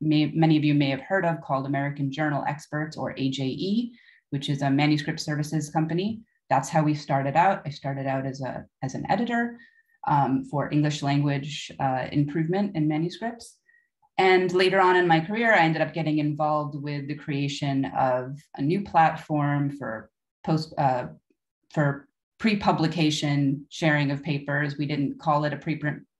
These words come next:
server at first. Later on, we uh, realized that this is the only terminology that people really understand. And so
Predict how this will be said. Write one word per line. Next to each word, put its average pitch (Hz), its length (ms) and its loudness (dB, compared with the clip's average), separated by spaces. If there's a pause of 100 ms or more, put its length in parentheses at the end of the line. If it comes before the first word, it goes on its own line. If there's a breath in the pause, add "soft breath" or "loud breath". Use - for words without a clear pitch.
server 143 380 0
at - 160 -4
first. 220 380 0
Later 143 260 -2
on, 135 300 2
we 135 340 -4 (440 loud breath)
uh, 135 60 2
realized 139 460 2
that 139 60 -4
this 147 140 -4
is 139 100 -4
the 139 80 -4
only 139 160 -2
terminology 143 640 -2
that 135 120 -6
people 151 240 -4
really 143 240 -2
understand. 151 600 -2
And 147 140 2
so 143 420 -2